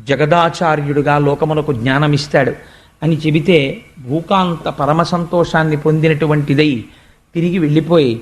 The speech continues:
కృష్ణ పరమాత్మ యొక్క ఆగమనము కోసమని నిరీక్షణ చేస్తాను. ఈలోగా భూమి యందు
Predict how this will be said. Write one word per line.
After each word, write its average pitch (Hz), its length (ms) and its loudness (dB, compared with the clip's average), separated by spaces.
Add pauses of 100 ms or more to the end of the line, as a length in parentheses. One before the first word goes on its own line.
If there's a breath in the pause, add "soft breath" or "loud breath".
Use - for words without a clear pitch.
(380 loud breath)
కృష్ణ 156 300 -4
పరమాత్మ 170 580 0
యొక్క 147 300 -2
ఆగమనము 175 800 0
కోసమని 151 580 0
నిరీక్షణ 160 580 0 (100)
చేస్తాను. 113 360 -12 (1600 soft breath)
ఈలోగా 180 400 4
భూమి 165 380 0
యందు 143 420 2